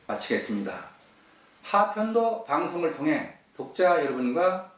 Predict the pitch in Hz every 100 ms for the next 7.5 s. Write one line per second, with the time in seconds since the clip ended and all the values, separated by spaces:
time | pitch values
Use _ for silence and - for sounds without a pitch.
0 | _ - 131 139 120 135 156 180 180 -
1 | - 123 120 - 110 92 - - - _
2 | _ _ - _ - 120 185 170 170 160
3 | 151 139 131 135 151 151 151 - - 107
4 | - 185 190 196 185 165 190 196 185 -
5 | - - _ _ - - 254 139 165 185
6 | 196 - - 120 - 127 123 135 135 113
7 | 104 95 90 -